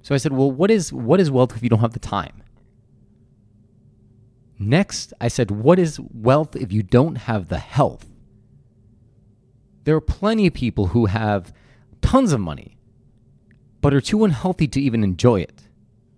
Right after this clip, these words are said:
So if you can't enjoy, if you, if it, if every day it's, it's a strain to get out of bed, is that real wealth? The last thing I asked him is,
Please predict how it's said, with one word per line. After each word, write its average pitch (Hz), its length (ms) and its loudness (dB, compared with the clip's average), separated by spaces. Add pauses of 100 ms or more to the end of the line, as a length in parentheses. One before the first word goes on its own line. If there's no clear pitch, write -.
(960)
So 185 200 2
if - 140 2
you 185 100 2
can't - 400 0
enjoy, 127 340 6
if 123 140 -4
you, 170 160 -4
if 160 140 0
it, 175 140 4 (340)
if - 160 4 (160)
every 190 320 4
day 160 260 4
it's, - 220 -4
it's 139 180 0
a 123 60 2
strain 208 580 0
to 170 140 0
get 135 160 2
out 135 120 2
of 104 140 -2
bed, 90 340 2 (1700)
is 170 140 4
that 208 160 6
real 214 180 8
wealth? 190 340 2 (3250)
The 131 100 2
last 196 260 2
thing 202 140 -2
I 139 80 -2
asked 120 220 -2
him 117 100 0
is, 107 100 0